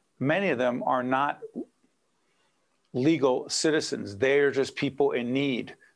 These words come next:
people in the community. To what degree has that situ-, situation been exacerbated through the pandemic?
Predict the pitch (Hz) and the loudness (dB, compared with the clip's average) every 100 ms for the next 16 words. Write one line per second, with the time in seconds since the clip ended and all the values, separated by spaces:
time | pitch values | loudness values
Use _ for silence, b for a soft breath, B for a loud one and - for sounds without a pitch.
0 | _ - 147 151 151 135 131 135 135 143 | _ -4 -2 2 2 0 -2 0 0 0
1 | 120 110 98 b b b b b _ - | 0 0 -2 b b b b b _ 0
2 | 147 147 143 147 135 135 120 123 131 - | 0 0 -2 0 2 0 0 -2 -2 -2
3 | 151 - 147 - - 123 127 - 120 123 | -4 -2 -4 -4 -4 0 0 0 -4 -4
4 | 113 123 120 - 120 120 117 107 - 135 | 0 0 0 -2 -2 0 0 -2 -6 -4
5 | 110 120 117 117 113 - | -4 -4 -2 -2 -4 -10